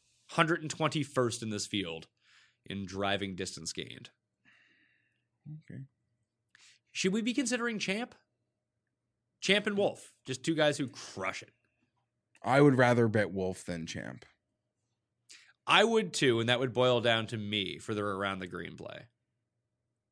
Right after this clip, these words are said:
Speaker 2: That's really all it boils down
Speaker 1: Wolff,
Speaker 2: to.
Speaker 1: Wolff can scramble and Wolff can putt.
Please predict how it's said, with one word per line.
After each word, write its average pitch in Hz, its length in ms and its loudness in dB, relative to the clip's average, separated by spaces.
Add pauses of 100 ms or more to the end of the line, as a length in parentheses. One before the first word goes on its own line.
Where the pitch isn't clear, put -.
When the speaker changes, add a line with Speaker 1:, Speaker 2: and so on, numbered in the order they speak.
(540)
Speaker 2:
That's 147 240 8
really 131 380 8
all 123 300 6
it 107 160 0
boils 98 500 -2
down 135 200 4
Speaker 1:
Wolff, - 100 -2
Speaker 2:
to. 120 100 -4
Speaker 1:
Wolff 170 160 4
can 196 120 -2
scramble 151 460 0
and 131 80 -4
Wolff 127 180 -2
can 113 140 -6
putt. 104 320 -2